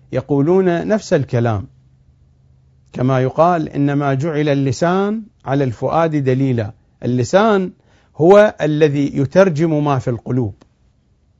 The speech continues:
اللسان هو الذي يترجم ما في ضمير الإنسان،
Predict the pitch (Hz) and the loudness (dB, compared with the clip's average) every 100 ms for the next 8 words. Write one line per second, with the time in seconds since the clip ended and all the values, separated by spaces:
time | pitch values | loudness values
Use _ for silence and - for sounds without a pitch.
0 | _ _ _ _ _ _ _ 123 123 120 | _ _ _ _ _ _ _ -4 -2 0
1 | 202 208 180 233 233 208 175 175 175 - | 0 2 2 2 0 0 0 -4 -6 -4
2 | 143 135 190 165 170 165 160 - 139 170 | -4 2 2 2 0 2 0 0 0 2
3 | 190 180 156 147 165 185 151 120 117 104 | 2 -2 0 0 2 2 2 -2 -6 -4
4 | 120 104 | -4 -4